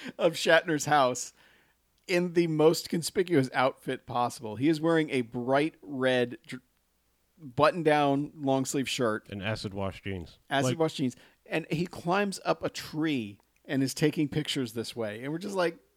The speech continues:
Speaker 1: "Dude, what the fuck are you doing?" And then when he goes to infiltrate the place is when he actually wears the black outfit.
Speaker 2: Yeah. Yeah, he's
Speaker 1: The
Speaker 2: sitting up,
Speaker 1: tactical
Speaker 2: sitting
Speaker 1: net.
Speaker 2: up in that tree, like, y-, you know, not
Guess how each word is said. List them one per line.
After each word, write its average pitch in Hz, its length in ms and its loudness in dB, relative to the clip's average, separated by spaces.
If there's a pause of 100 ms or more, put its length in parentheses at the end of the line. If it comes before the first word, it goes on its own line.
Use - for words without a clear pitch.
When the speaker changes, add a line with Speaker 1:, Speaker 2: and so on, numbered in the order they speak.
(120)
Speaker 1:
"Dude, 160 460 0
what 294 120 -10
the 302 80 -8
fuck 269 220 -10
are 254 60 -6
you 190 120 -6
doing?" 143 420 0 (480)
And 170 180 0
then 233 140 2
when 196 120 2
he 175 80 4
goes 185 200 6
to 202 120 -4
infiltrate 170 380 2
the 135 60 -8
place 131 280 0
is 139 180 -4
when 139 120 0
he 131 100 0
actually 127 260 0
wears 123 300 0
the 113 80 -8
black 113 340 -2
outfit. 117 440 -8 (320)
Speaker 2:
Yeah. 123 120 -6 (300)
Yeah, 120 140 -2
he's 123 140 -2
Speaker 1:
The 135 80 0
Speaker 2:
sitting 165 140 2
up, 131 60 8
Speaker 1:
tactical 127 300 -6
Speaker 2:
sitting 180 180 0
Speaker 1:
net. 180 80 2
Speaker 2:
up 175 60 0
in 160 80 0
that 143 160 -2
tree, 147 280 -2
like, 120 300 -8
y-, 127 140 -10
you 127 100 -6
know, 107 240 -4 (100)
not 240 320 -2